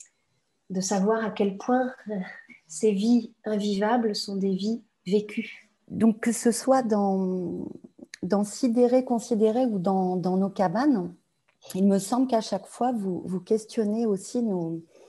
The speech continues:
Speaker 2: nos façons d'être ensemble, de nous lier, de nous nouer, pour reprendre le, le terme que vous employez, autrement que dans des, des nous sans consistance ou dans des,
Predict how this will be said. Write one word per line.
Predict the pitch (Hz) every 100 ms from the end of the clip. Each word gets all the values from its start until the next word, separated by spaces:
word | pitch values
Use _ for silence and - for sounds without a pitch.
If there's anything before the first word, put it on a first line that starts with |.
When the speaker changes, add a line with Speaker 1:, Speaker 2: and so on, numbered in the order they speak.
| - -
Speaker 2:
nos | 180
façons | 170 - 220 - 240
d'être | 220 196 - 190
ensemble, | 185 - 214 294 190 175 _ _ _ _ _
de | - 180
nous | 185 185
lier, | 175 208 190 202 294 311
de | 185
nous | 180 180
nouer, | 180 202 220 214 240 359 -
pour | 175
reprendre | 165 - 202 196
le, | 175 170 165
le | 175
terme | 175 202 202
que | -
vous | 185 175
employez, | 170 165 175 165 262 - - - - - -
autrement | 240 254 - 247 226 240 240
que | -
dans | 190 180 180
des, | 170 165 165
des | 160 180 180
nous | 190 208 226
sans | 226 196
consistance | 175 185 180 180 175 - 180 226 277 -
ou | 190
dans | 170 165
des, | 160 151 156